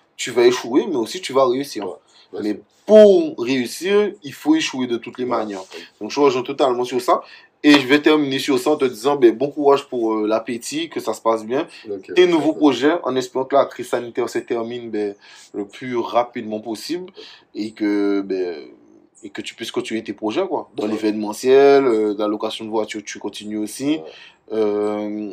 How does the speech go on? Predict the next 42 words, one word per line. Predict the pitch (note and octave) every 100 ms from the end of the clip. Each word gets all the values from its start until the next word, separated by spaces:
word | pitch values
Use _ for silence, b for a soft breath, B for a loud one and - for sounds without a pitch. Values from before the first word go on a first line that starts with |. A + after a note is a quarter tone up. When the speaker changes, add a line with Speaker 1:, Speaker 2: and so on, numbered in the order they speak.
| - -
Speaker 1:
et, | A#2 B2+ B2
euh, | G#2+ G2+ G2+ G2+ G2+ -
l'appétit. | G2+ G#2 G2 - _ _ _ _ _ _
Donc, | A#2+ B2
merci | B2+ C#3 C#3
à | D3
toi, | B2 A#2+
boss. | A2 A2 - -
Speaker 2:
Merci. | C3 C3 C3+ - _ _ - - _ _ _ _ _ _ _ _ _ _ _ _ -
Speaker 1:
Merci | C#3 D#3 F#3
à | F3+
vous | D#3 E3+
de | D#3
nous | D3+ C3+
avoir | C#3+ C3+ D3
écoutés. | D3+ C3+ C#3 D#3 F#3+ G#3
N'hésitez | A2+ A2+ - B2+
pas | B2+ B2
à |
nous | A#2+ A#2
suivre | C3
sur | -
notre | A#2+ A2 A#2+
page | - A#2 G#2 G2
Instagram, | G#2+ - A2 G#2+ C3 D3 C3
P | A#2+
C | - B2+
A | A#2+
Podcast | B2 A2+ - A#2+ - - B B -
neuf | A2+ G#2+
sept, | - A2 - B B
pour | - B2+
suivre | - D#3+ C3+
et | C3+
écouter | C3 B2+ D3
les | C3 B2
autres | B2+
podcasts. | A#2 B2 - G#2 - - B B
Allez, | - A#2 A#2 -
à | G2+
la | G2+
prochaine. | G2+ A2 - F#2